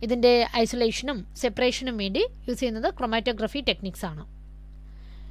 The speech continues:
അപ്പം ഈ, ഏ, ക-, chromatography, ഏ, ടെക്നിക്സിൽ ഒരു ഉദാഹരണം പറയാനാണെങ്കിൽ ഗ്യാസ്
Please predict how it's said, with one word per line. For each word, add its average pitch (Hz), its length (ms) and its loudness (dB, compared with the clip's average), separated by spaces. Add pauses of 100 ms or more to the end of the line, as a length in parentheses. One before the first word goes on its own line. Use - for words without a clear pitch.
(340)
അപ്പം 330 260 2
ഈ, 285 240 0 (340)
ഏ, 277 60 4 (100)
ക-, 254 380 6
chromatography, 269 560 2
ഏ, 294 220 2 (100)
ടെക്നിക്സിൽ 247 420 -2 (280)
ഒരു 269 100 8 (180)
ഉദാഹരണം 269 480 6
പറയാനാണെങ്കിൽ 226 480 0
ഗ്യാസ് 233 480 4